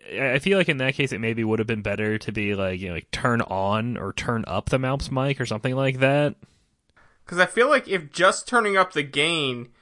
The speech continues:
Speaker 2: that mic just played Gerwin's voice without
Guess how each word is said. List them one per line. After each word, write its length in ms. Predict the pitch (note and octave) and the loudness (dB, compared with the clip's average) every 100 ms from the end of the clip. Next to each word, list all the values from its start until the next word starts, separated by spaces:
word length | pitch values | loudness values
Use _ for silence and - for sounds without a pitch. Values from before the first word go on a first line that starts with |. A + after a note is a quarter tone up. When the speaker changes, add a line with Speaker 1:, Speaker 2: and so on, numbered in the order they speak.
| _ _ | _ _
Speaker 2:
that 240 | D3+ F3+ - | 4 4 6
mic 400 | F#3+ G3 F#3+ - _ _ _ - _ | 4 4 0 -16 _ _ _ -20 _
just 500 | D3+ D3 D3+ - - | 0 4 4 2 -6
played 400 | - E3+ D3+ C3 | 0 2 2 -2
Gerwin's 460 | B2+ C#3+ D3+ C#3+ C3 | 0 2 2 0 -2
voice 320 | C3 D#3 C#3+ | 0 0 -2
without 280 | B2+ C3 - | -2 0 0